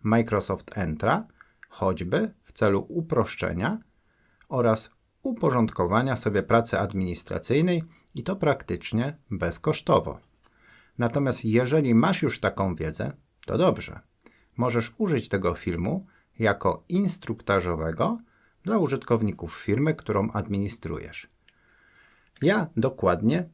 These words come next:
tak zamierzam właśnie postąpić. Jeżeli jakiś użytkownik z firmy, której świadczę opiekę serwisową, kupi nowy komputer, podeślę mu link do filmu, żeby czuł się komfortowo, wykonując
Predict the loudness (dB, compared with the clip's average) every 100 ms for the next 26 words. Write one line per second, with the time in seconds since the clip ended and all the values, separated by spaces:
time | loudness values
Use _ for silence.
0 | -4 -2 -2 -6 -8 0 2 2 2 2
1 | 2 0 -2 -2 -4 -6 _ -4 -2 -2
2 | -2 -6 -16 -20 -18 0 2 2 4 2
3 | 2 -2 -8 -8 -4 0 -2 0 0 0
4 | -2 -6 -4 0 2 2 -4 -8 _ -20
5 | -12 -2 0 0 -4 -12 -4 2 2 2
6 | -4 -6 -6 -4 0 2 2 0 -4 -2
7 | -2 -4 -4 -4 -4 -6 -10 _ _ _
8 | _ -4 -2 0 0 -2 -2 -2 -4 -6
9 | -4 -2 -2 -6 _ _ _ _ -4 0
10 | 2 2 2 2 2 0 0 -2 0 2
11 | 2 2 2 2 0 -2 -4 -2 -2 -2
12 | -2 0 2 2 2 2 2 2 0 -2
13 | 0 0 2 0 -2 -6